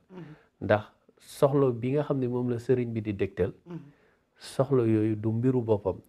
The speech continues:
Speaker 2: waaye mbir la yoo xam te ni day dellu ci dëkk bu sell bi di
Speaker 1: Mhm.
Speaker 2: Touba,
Speaker 1: Mhm.
Speaker 2: di dellu ci li nga xam ni day delluwaat ci askan wi. Donc, yoon la état
Speaker 1: Mhm.
Speaker 2: am ci taxawaay boobu noonu.
Speaker 1: D'accord. Euh, beneen mbir, euh, Ousseynou,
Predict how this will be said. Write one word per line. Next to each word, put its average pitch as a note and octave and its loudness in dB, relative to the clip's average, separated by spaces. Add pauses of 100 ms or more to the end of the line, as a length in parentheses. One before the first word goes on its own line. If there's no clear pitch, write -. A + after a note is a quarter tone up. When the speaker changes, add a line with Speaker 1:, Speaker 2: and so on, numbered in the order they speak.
(140)
Speaker 2:
waaye G#2 2
mbir A2+ 2
la A#2+ 2
yoo A2+ 0
xam A2 -6
te G#2+ -6
ni G2+ -6
day G2+ -4
dellu G#2 -4
ci - -10
dëkk G#2 0
bu G#2 -8
sell F#2+ -6
bi F#2+ -10
di F#2+ -8
Speaker 1:
Mhm. D3+ -8
Speaker 2:
Touba, G2 -4
Speaker 1:
Mhm. D3 -16 (340)
Speaker 2:
di A2+ 6
dellu A#2 4
ci A2+ -6
li A2 -2
nga A2 -2
xam G#2+ -6
ni A2+ -6 (100)
day G#2 -2
delluwaat G2+ -4 (100)
ci A#2 -4 (300)
askan - 0
wi. - -20 (140)
Donc, F#2 -10
yoon G2 -2
la C#3 -6 (140)
état G2+ -6
Speaker 1:
Mhm. - -10
Speaker 2:
am G2 -6
ci G2+ -8 (100)
taxawaay G2 -2
boobu F2+ -8
noonu. G2+ -14 (160)
Speaker 1:
D'accord. - -10 (320)
Euh, E3+ -8
beneen A3 -6
mbir, D3+ -4
euh, C#3+ -10
Ousseynou, C#3 -8